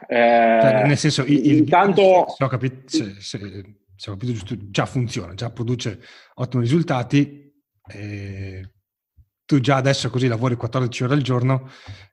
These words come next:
Speaker 2: eh, sì. Quale vantaggio vedi nel, ne-, nella, in una crescita molto superiore rispetto a, al livello attuale?
Speaker 1: Sì, allora intanto, eh,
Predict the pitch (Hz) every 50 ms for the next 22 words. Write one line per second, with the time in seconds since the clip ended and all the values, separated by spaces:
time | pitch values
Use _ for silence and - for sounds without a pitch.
0 | _ _ - 117 110 110 110 107 104 101 95 - 113 110 95 98 95 _ - 110
1 | _ _ _ _ - - 120 104 - _ _ _ _ _ - - _ _ _ _
2 | _ _ _ _ _ _ _ _ _ _ _ _ _ _ _ - 143 139 143 143
3 | 135 135 135 127 135 131 127 110 127 120 120 117 107 104 113 110 110 113 107 107
4 | 104 104 104 - 120 120 120 123 - 131 123 123 120 120 120 - 156 147 131 127
5 | 123 123 123 120 120 117 107 104 - _ _ _ _ _ _ _ _ - - 143
6 | 131 - - 139 120 - 135 127 123 123 120 - - _ _ _ _ - 117 117
7 | 127 147 160 151 131 110 120 113 - - 104 - 117 107 113 104 101 98 98 98
8 | - - 110 95 95 104 98 90 85 - - - - - 101 104 104 110 101 107
9 | 104 104 101 - - 101 90 85 - 95 _ _ _ _ _ _ _ _ _ _
10 | _ _ _ _ _ _ _ _ _ _ _ _ _ - 143 117 107 113 123 131
11 | 143 127 120 117 110 117 117 - 143 143 147 156 156 143 160 151 147 143 127 -
12 | - 110 104 117 113 110 110 107 107 104 101 101 101 98 -